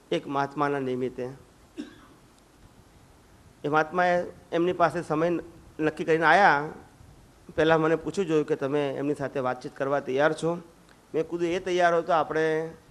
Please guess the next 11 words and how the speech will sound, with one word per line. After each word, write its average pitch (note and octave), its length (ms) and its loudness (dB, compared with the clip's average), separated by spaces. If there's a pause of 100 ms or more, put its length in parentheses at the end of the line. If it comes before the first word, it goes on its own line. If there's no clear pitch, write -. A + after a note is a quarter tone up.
(260)
તૈયાર D#3 300 0
છે. C3+ 480 -12
હા, F3 100 -8 (360)
આપણે D#3+ 340 0
આ D#3 160 4
જ્ઞાન D#3 360 -2
કે D#3+ 160 -8
બળજબરીથી D#3 640 -2
આપવાનું D3 520 -6 (480)
નથી, D#3+ 420 -16 (140)
સ્વેચ્છાએ." E3+ 560 2